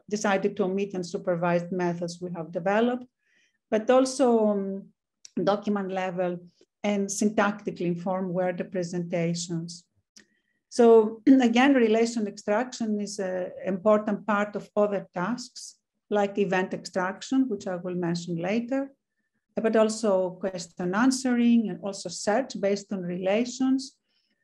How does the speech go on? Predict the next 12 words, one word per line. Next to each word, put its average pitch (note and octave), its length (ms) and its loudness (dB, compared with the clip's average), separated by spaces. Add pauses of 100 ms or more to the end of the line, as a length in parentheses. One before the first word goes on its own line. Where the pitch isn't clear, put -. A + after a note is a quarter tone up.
(200)
and A3 320 2
any C4 380 4
type G#3 340 -2
of, F#3+ 220 -6 (160)
uh, E3+ 320 -2 (160)
extraction F#3+ 640 -2
of F3 100 -8
structured F#3+ 580 -4
information E3+ 600 -6
from F3 220 -6
raw E3+ 160 0
text. E3+ 640 -8